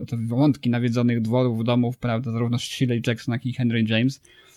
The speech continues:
To w dzisiejszych czasach nie jest nic, y, szczególnie, prawda, oryginalnego, jeżeli się nawet czyta te, te opowiadania i, i te, te nowelki. I lubię taką, taką postmodernistyczną zabawę, podchodzenie właśnie do tego. Myśmy to chwalili w przypadku poprzedniego sezonu, podobało nam się to.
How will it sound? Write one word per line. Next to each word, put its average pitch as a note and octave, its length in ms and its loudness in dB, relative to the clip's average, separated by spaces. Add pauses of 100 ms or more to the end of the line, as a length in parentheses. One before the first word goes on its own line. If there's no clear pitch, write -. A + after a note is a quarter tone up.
(320)
To A#2 260 0
w B2 40 0
dzisiejszych C3 440 0
czasach B2+ 380 -2
nie D3 160 6
jest - 340 -2
nic, A#2+ 480 -2
y, A#2 520 0
szczególnie, A2+ 480 0
prawda, A2+ 440 0
oryginalnego, A#2+ 640 2
jeżeli A2 240 0
się B2 80 -4
nawet A#2 220 -2
czyta A#2 240 -4
te, A2 140 -10
te - 140 -6
opowiadania A2+ 480 -2 (640)
i, A#2+ 160 0
i - 40 -8
te, A#2+ 200 -2
te A#2+ 100 -4
nowelki. A#2 600 0 (720)
I G3 160 -6
lubię A#3+ 220 2
taką, D3 300 2
taką C#3 240 0
postmodernistyczną D3 1000 0
zabawę, C3 380 2
podchodzenie C#3 560 0
właśnie B2+ 240 -2
do A2+ 60 -6
tego. C3+ 240 0
Myśmy C#3 240 0
to C#3 80 0
chwalili C#3 460 2
w - 20 -14
przypadku B2+ 420 -4
poprzedniego A#2+ 840 0
sezonu, C3 640 2
podobało B2 520 2
nam C#3 180 4
się C#3+ 200 -2
to. D3+ 240 0